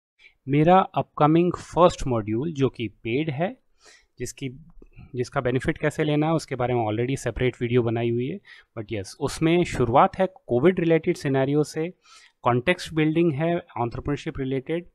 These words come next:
और कोविड रिलेटेड, एक स्टोरीज के फॉर्म में इन स-, पूरे कॉन्टेक्स्ट को यहाँ पे एक पॉइंट पे लाया जाता है जहाँ पे हम मिथ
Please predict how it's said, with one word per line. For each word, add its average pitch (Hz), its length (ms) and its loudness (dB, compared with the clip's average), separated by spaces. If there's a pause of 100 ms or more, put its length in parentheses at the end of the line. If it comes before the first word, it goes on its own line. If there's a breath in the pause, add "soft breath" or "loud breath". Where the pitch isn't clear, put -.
(100)
और 135 120 2
कोविड 139 340 0
रिलेटेड, 135 460 -4 (340 soft breath)
एक 127 240 -6 (160)
स्टोरीज 170 440 2
के 185 120 -6
फॉर्म 139 300 0
में 143 280 -2
इन 127 140 -4
स-, - 300 -16
पूरे 180 340 0
कॉन्टेक्स्ट 131 580 -6
को 180 300 -6 (480 loud breath)
यहाँ 127 380 -4
पे 143 340 -4 (600)
एक - 300 -10 (880)
पॉइंट 139 260 4
पे 160 100 2
लाया 139 240 2
जाता 139 300 0
है 156 160 2
जहाँ 123 300 -2
पे 135 80 -4
हम 123 140 -4
मिथ 117 340 0